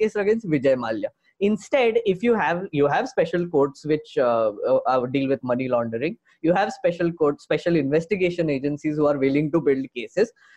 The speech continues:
अगर उनके पास दिया तो वो ज्यादा effective होगा और उस चीजों में conviction भी ज्यादा आएगा sedition से, right? So effectively, what I mean to say is, uh, sedition is being used not to just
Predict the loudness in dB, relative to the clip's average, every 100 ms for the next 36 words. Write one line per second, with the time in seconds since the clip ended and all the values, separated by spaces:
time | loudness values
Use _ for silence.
0 | -2 2 4 4 2 2 2 0 2 2
1 | 2 4 4 4 2 0 0 -2 -4 -2
2 | -2 0 -2 -4 -8 _ 0 2 2 2
3 | 0 -2 2 2 2 2 2 2 2 0
4 | 0 2 2 2 2 0 0 0 0 0
5 | -4 -6 -2 0 0 0 -4 -6 -16 -6
6 | -4 -4 -6 -10 -2 -2 -2 -2 -2 2
7 | 0 0 0 0 2 0 -2 -8 _ _
8 | 0 2 2 2 0 2 2 4 2 -2
9 | 0 0 0 -2 _ -4 0 0 2 2
10 | 4 2 2 2 4 4 4 2 -2 -10
11 | -6 -2 0 -2 -4 0 2 4 2 0
12 | -8